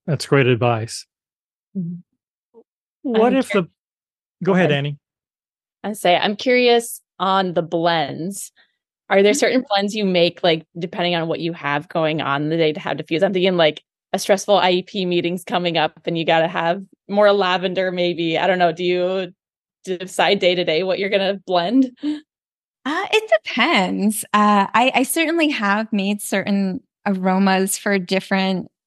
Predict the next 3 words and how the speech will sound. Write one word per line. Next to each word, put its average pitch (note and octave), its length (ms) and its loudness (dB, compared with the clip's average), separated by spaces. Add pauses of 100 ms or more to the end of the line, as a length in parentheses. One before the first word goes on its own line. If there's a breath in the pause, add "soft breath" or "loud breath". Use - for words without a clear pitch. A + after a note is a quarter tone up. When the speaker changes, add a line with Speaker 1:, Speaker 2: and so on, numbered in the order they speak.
Speaker 3:
situations F#3+ 1200 -2 (140)
and, F3+ 600 -4 (760)
um, F3+ 480 -2